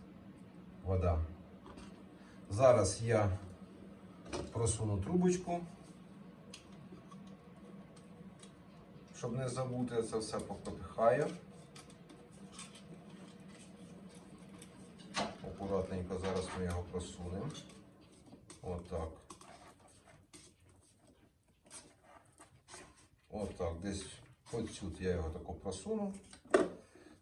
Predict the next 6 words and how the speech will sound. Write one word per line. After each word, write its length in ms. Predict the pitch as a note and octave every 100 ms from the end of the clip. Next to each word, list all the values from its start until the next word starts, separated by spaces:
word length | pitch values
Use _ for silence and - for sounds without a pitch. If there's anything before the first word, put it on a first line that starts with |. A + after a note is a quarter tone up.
| G#2
Зараз 540 | G#2 B2 G#2 F#2 -
я 280 | G2 F#2 E2 - F#2
зафіксую 1080 | G#2 A#2+ - G2+ - - G2+ F#2 E2+ E2+ D#2 - _ _ _ _ _ _ _ - _ _ _ _ _
силову 440 | - - G2 F#2 F#2
жилу, 520 | C3+ F3+ G3+ A3 A3+ - _ _ _ _ - - - - _ _ _ -
позафіксовую 1160 | A2+ G#2+ F#2+ G2+ G#2 - G#2+ G2 F2+ F2+ F2